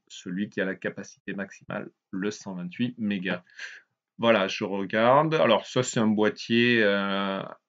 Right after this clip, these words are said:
euh, avec les pattes sur le côté, là. Il s-, il est plutôt plat et tout en longueur.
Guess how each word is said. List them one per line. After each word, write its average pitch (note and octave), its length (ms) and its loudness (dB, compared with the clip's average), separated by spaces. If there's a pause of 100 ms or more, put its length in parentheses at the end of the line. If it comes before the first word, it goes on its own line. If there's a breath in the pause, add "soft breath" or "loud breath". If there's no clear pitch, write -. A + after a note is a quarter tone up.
(160)
euh, G2+ 500 -10 (400)
avec G#2 380 -8
les G#2+ 80 -2
pattes - 240 -2
sur A2 160 -2
le G#2 80 2
côté, C3 500 2
là. C#3+ 280 4
Il C3+ 60 0
s-, - 280 -8
il F#2 80 -14
est F#2 40 -14
plutôt - 360 -14 (140)
plat G#2 400 2
et F2+ 340 -10 (360)
tout - 120 -8
en A2+ 120 4
longueur. G2+ 540 2